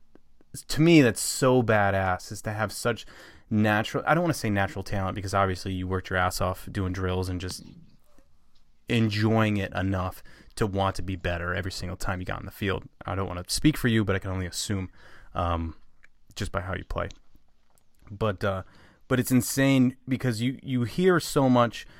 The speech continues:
of people coming through the, doing the grind and doing the grind and having, and gaining experience by being on teams that, that you're on for a few years, uh, or multiple years,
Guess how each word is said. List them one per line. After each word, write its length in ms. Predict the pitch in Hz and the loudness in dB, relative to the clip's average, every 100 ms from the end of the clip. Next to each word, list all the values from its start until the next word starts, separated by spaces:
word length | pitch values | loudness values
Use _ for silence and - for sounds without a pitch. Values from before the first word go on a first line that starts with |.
| - | -10
of 140 | - - | -6 -4
people 260 | - 135 | -2 -2
coming 300 | 120 - 117 | -2 0 0
through 160 | 107 113 | 0 -2
the, 120 | 101 - - | -4 -10 -12
doing 200 | - 117 | -4 -2
the 60 | 107 | 0
grind 480 | 101 98 90 87 - | 2 4 4 2 -6
and 160 | 117 104 | -12 -2
doing 160 | 143 | 2
the 80 | 135 | 2
grind 320 | 107 107 101 | 2 2 2
and 80 | 101 | -2
having, 260 | 101 139 123 | 0 0 0
and 260 | 120 110 - _ - | -4 -6 -8 _ -2
gaining 440 | 123 139 156 139 | 2 4 4 2
experience 840 | 117 - - 123 123 123 110 98 - - - - - | 0 -4 -4 0 2 2 2 -2 -8 -18 -20 -20 -6
by 160 | - 104 | -2 -2
being 540 | 95 - 117 120 117 | -2 -2 0 2 0
on 540 | 113 104 101 98 95 92 - - - - - | -2 0 2 2 0 -6 -14 -20 -20 -20 -10
teams 760 | - 120 117 110 101 95 - - _ _ - | -4 0 0 2 0 -2 -6 -14 _ _ -14
that, 840 | 104 95 98 95 92 92 - - _ _ _ _ _ - _ - _ _ _ _ - - | -10 -4 -2 0 0 -2 -6 -18 _ _ _ _ _ -20 _ -20 _ _ _ _ -12 -8
that 160 | 131 135 | -4 0
you're 140 | 151 | 4
on 200 | 127 123 | 4 4
for 160 | - 104 | 2 -2
a 60 | |
few 240 | 92 117 117 | -2 0 2
years, 540 | 104 123 - - - - - _ - | 4 4 2 -10 -16 -20 -20 _ -2
uh, 400 | 107 101 98 98 | 2 2 2 0
or 140 | 123 | 0
multiple 460 | 110 110 127 - 113 | 2 4 2 2 2
years, 420 | 92 87 - - | 2 -2 -6 -12